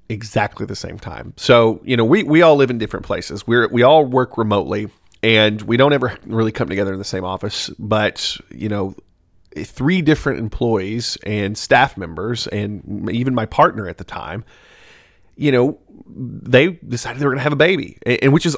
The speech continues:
awesome. Like, that's part of why we got into this whole thing, is so that we could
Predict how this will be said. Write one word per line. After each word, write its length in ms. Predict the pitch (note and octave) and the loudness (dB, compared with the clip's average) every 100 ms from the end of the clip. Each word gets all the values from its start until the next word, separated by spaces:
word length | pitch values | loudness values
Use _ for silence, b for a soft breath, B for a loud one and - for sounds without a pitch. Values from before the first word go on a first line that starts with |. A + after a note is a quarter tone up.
| - | 2
awesome. 340 | A#3 - G#2+ - | 2 2 -4 2
Like, 300 | B2 A#2 - | 4 4 2
that's 240 | C#3 - | 0 0
part 260 | - - F#3+ | -4 0 2
of 160 | D#3 | 0
why 220 | A#2+ B2 C#3+ | 2 2 2
we 120 | C#3 | 2
got 240 | C3 B2+ | 2 0
into 140 | C3+ D3 | 0 -2
this 160 | A#2+ | -4
whole 160 | - A2 | 0 -2
thing, 200 | A2+ A2+ | 0 -2
is 120 | G#2+ | -2
so 100 | A#2+ | -2
that 140 | A2 | -2
we 120 | A#2 A#2+ | -2 -2
could 320 | C3 A2+ | 2 0